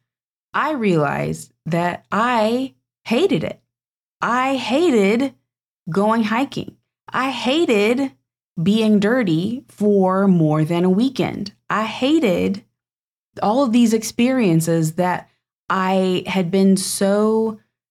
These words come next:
I guess, socialized to like or to think that I liked. And to be clear, I had some amazing experiences in the wilderness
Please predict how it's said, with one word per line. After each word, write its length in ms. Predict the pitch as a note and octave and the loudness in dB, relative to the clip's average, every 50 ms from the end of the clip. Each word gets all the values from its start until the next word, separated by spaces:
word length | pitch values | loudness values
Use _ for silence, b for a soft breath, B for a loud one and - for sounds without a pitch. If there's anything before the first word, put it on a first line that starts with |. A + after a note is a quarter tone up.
| _ - | _ -12
I 60 | - | -6
guess, 300 | F#3 G3 F3+ D#3+ - - | -4 -2 -2 -4 -6 -10
socialized 1160 | - - - F#3+ A3+ D4+ C#4+ - B3 G#3 F#3 D#3+ C#3 A#2+ - - - B2 E3+ F#3+ - - - - _ _ _ _ - - | -8 -4 -2 0 0 0 0 0 0 0 0 0 0 -2 -4 -4 -6 -6 -6 -6 -8 -10 -14 -18 _ _ _ _ -8 -8
to 280 | - - G#3+ G#3+ G3+ | -2 2 4 4 4
like 440 | F#3 E3 E3 F3+ F#3+ E3+ D3 - - - | 4 2 0 -2 -2 -2 -4 -6 -6 -2
or 120 | F#3+ F#3+ - | -2 -2 0
to 120 | G3+ F#3+ | 0 -2
think 460 | F#3+ - - A#3 C#4 D#4+ D#4 D4 - | -2 -2 -2 0 4 4 2 2 0
that 140 | - F3+ D3+ | -4 -4 -2
I 100 | C3+ B2+ | -2 -6
liked. 440 | - - - G1+ - - _ - _ _ _ _ _ _ _ _ _ _ _ _ _ _ _ _ - | -8 -8 -12 -12 -16 -18 _ -20 _ _ _ _ _ _ _ _ _ _ _ _ _ _ _ _ 0
And 100 | B3 A#3 | 0 2
to 80 | C4 | 4
be 120 | C4+ C#4+ C4+ | 2 2 0
clear, 360 | - - F4 E4+ D4+ B3 - - | 0 -2 0 0 0 0 0 -2
I 140 | - G#3+ G#3 | -4 -2 -2
had 280 | G3+ A3 A3 G3+ G3 | 0 0 -2 -2 -4
some 380 | - - G#3+ G3+ G3 G3 G3 - - | -4 -2 2 2 2 0 0 -6 -4
amazing 760 | - F#3+ G3 G3 G3 G3+ G3+ G3+ G#3+ A3 G3+ F#3+ G3 G3 G3 - | 0 4 4 6 6 4 4 2 2 2 4 4 4 4 2 0
experiences 1160 | F#3+ F#3+ - - - F#3 F3+ F3 F3 E3+ F3 F3 F3 F3+ - - D#3 D3+ D3+ D3+ D#3 D#3 D3+ - - | -2 -6 -8 -6 -2 0 0 2 2 2 2 2 0 0 -2 -2 -2 0 0 0 0 -2 -2 -6 -4
in 140 | F3 E3+ E3+ | -2 0 2
the 80 | E3 D#3+ | 2 2
wilderness 800 | D#3+ E3 D#3+ D#3+ E3 D#3 D3+ D3+ D3+ C#3+ - - - - - | 2 2 0 2 0 0 0 0 -2 -4 -4 -6 -8 -8 -12